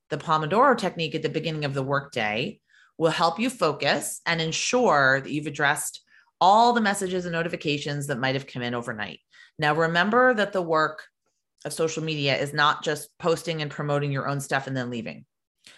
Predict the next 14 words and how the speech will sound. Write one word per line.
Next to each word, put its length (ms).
The 100
real 420
work 460
that 140
gets 180
results 340
is 100
the 80
most 260
time 240
consuming. 640
It's 160
the 160
interaction, 880